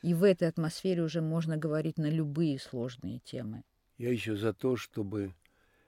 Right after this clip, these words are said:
Speaker 2: чтобы родители, э,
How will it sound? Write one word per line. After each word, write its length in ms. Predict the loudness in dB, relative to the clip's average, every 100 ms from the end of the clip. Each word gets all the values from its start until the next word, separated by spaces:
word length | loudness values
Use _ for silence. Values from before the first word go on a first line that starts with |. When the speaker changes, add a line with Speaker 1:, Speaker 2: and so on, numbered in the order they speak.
| _ _ _
Speaker 2:
чтобы 400 | -16 -8 -2 0
родители, 880 | 0 2 0 0 0 0 0 -4 -8 _ _ _ _ _ -20 -20 _ _ _ _ -14
э, 420 | -10 -8 -8 -8